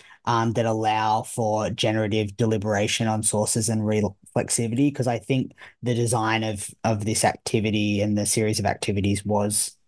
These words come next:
you know, really interesting and really generative. So, um, and maybe if you can talk about, talk to, um, the sets of two core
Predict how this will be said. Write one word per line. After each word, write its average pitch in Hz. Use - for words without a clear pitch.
you 185
know, 160
really 127
interesting 110
and 107
really 107
generative. 101
So, 104
um, 104
and 123
maybe 135
if 131
you 127
can 123
talk -
about, 110
talk 113
to, 110
um, 110
the 113
sets -
of 117
two 123
core 120